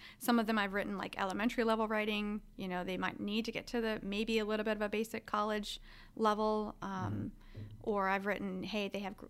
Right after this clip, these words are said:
Speaker 1: awesome sentence structure. They have grammar. They know how to use punctuation,
Speaker 2: Mm-hmm.
Speaker 1: um, that sort of thing. I'll make notes on it. So afterwards, um, I make a list, and we set up interviews. So whoever, if you've passed the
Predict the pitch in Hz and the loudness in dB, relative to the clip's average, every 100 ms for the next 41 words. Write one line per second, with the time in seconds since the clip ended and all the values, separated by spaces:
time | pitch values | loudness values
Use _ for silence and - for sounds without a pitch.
0 | - - 190 - 202 190 - 240 233 - | -8 -2 -2 -2 -8 -4 -2 0 2 2
1 | 226 - 220 208 202 202 190 185 185 220 | 2 2 0 2 0 -2 -4 -6 0 2
2 | 220 220 214 214 208 208 - 190 202 202 | 2 2 2 2 0 -2 -4 -4 -2 -2
3 | 202 190 196 190 190 - 196 208 - 175 | -2 -2 -2 -2 -2 -6 -8 -6 -4 -6
4 | - 208 240 226 240 226 220 220 - 170 | -4 0 0 2 0 2 0 -2 -4 -10
5 | - - - - - 185 175 175 - - | -10 -14 -20 -16 -10 -6 -6 -8 -10 -12
6 | - - - 196 202 214 185 - - - | -12 -12 -10 -6 -4 -4 -4 -6 -8 -8
7 | - 233 240 311 262 208 180 180 180 - | 0 6 8 8 6 4 2 0 -4 -12
8 | - - 202 202 196 202 202 214 285 185 | -12 -6 -4 -2 -2 -2 -2 0 2 4
9 | 208 - - - - - - - - 247 | 2 -2 -8 -12 -14 -20 -20 -20 -8 0
10 | 220 214 214 214 214 208 - 208 208 202 | 2 4 4 2 2 -2 -4 -2 -2 -2
11 | 208 - 202 196 180 208 196 - - - | -2 0 2 2 0 -2 -4 -6 -8 -10
12 | - - - - - - - - - - | -14 -20 -20 -20 -20 -20 -20 -20 -20 -10
13 | - 214 220 233 226 226 226 - - 202 | -4 0 6 6 6 4 0 -8 -12 -6
14 | - 226 - 208 226 - 226 220 214 214 | -4 -2 6 6 6 0 0 2 2 0